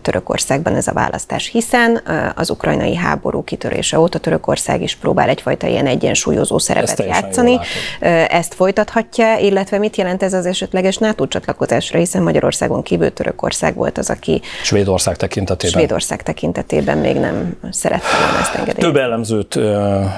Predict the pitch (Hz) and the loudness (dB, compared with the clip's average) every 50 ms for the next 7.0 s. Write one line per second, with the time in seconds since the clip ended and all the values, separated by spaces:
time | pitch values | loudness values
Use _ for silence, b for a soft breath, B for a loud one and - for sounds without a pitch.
0 | - 127 131 107 98 95 98 98 95 95 92 95 - - - - - - 104 104 | -4 -2 -2 0 2 2 2 2 0 0 -2 -4 -6 -10 -12 -8 -2 0 2 2
1 | 101 92 - - 104 95 95 95 95 95 98 101 95 95 98 95 90 - 104 95 | 2 2 2 0 0 0 0 0 0 0 2 2 2 2 2 0 0 0 0 0
2 | 104 95 87 - - 101 92 98 101 101 98 104 104 98 95 90 - - - - | 0 0 0 2 2 2 0 2 2 2 2 2 2 0 0 0 0 -2 -2 0
3 | - 101 98 98 98 98 92 - - - - - - - - - - 220 156 107 | 0 0 0 0 0 0 0 -2 -2 -4 -6 -12 -18 -20 -20 -16 -14 -8 -6 -2
4 | 101 98 98 98 101 110 113 110 104 98 95 90 - - 104 95 95 95 98 95 | 0 2 2 4 4 4 4 4 2 0 0 0 0 0 2 2 4 4 4 2
5 | 95 87 - 107 101 98 - - 95 95 92 - - - 104 95 92 92 92 101 | 2 2 0 2 2 0 0 2 2 2 2 0 0 0 0 2 2 0 -2 -2
6 | - 95 92 92 - - 98 90 - - - 98 92 90 - - 98 92 90 87 | -2 -2 0 -2 -2 -4 -6 -8 -6 -4 -2 -2 -2 -2 0 0 0 0 0 -2